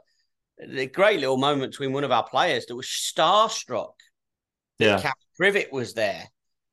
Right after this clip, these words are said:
Speaker 1: And she's got pictures of her when she was at the Dash and things like that. And for then her to play against her and get real honest feedback in, in, you know, in real time was,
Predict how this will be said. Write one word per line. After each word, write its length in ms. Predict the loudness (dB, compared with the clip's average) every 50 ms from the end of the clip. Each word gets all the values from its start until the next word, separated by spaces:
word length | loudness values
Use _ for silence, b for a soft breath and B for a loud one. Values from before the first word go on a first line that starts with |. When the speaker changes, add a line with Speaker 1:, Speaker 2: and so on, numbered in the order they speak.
| _ -6
Speaker 1:
And 100 | -4 -4
she's 180 | -2 -2 -2 2
got 260 | 2 2 2 2 -8
pictures 520 | -4 -4 -4 -4 -2 -4 0 0 0 0
of 100 | 0 2
her 140 | 4 4 4
when 180 | 4 2 -2 -4
she 140 | -6 -6 -8
was 140 | -6 -4
at 100 | -4 -4
the 80 | -4 -2
Dash 400 | 0 2 2 2 2 0 -4 -10
and 160 | -10 -10 -6
things 220 | -6 -6 -6 -2 -2
like 180 | -2 -2 0
that. 220 | 0 0 0 0 -2
And 140 | -6 -8 b b b b b b -8
for 60 | -2
then 300 | 0 0 0 0 -4 -6 -4 0
her 160 | 0 0 0
to 160 | 0 -4 -14
play 360 | -10 -4 -2 0 0 0 0 -2
against 460 | -4 -6 -8 -8 -12 -14 -16 -8 -6
her 140 | -4 -2 -2
and 160 | -2 -4 -2
get 300 | 0 0 0 0 0 -4 b b b b b b b -10
real 480 | -2 2 4 4 6 6 6 4 4
honest 640 | 2 0 0 0 -2 -2 -6 -10 -12 -14 -16 -18 -20 -20 _ _ _ _ _ _
feedback 840 | -4 0 0 0 2 0 -4 -4 -2 0 0 0 -2 -6 -10 -8
in, 220 | -6 -6 -6 -6
in, 300 | -8 -8 -6 -6 -6 -6 -6
you 200 | -6 -4 -2 0
know, 240 | 0 0 0 0 -2
in 200 | -2 -4 -4 -2
real 260 | 0 0 -2 -2 -4
time 520 | -6 -4 -4 -2 -2 0 -2 -2 -4 -4 -6
was, 320 | -8 -8 -8 -10 -14